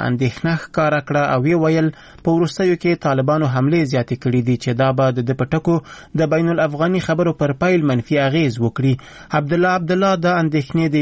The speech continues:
ویډیو کنفرانس له لارې له کابله په متحده ایالاتو کې څرګندې کړي. بل لور ته پرون د امریکا د بهرنۍ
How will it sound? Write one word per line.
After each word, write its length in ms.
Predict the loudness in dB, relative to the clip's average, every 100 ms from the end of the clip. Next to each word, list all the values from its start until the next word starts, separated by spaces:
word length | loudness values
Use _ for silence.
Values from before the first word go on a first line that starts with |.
| 0
ویډیو 220 | 0 0 0
کنفرانس 480 | -2 0 0 0 -2 -2
له 100 | 0
لارې 220 | 2 2 2
له 40 | 0 0
کابله 300 | 0 2 0 0
په 120 | 0
متحده 340 | 0 0 2 2
ایالاتو 500 | 2 2 2 0 -2
کې 180 | -2 -4
څرګندې 420 | -2 0 2 2 0
کړي. 160 | 0 -2 -2 -10 -20 -6 0
بل 160 | 0 0
لور 100 | -2
ته 140 | 0 0 0
پرون 240 | 0 2
د 20 | 2
امریکا 280 | 0 -2 -2
د 160 | 0 0
بهرنۍ 320 | 0 0 0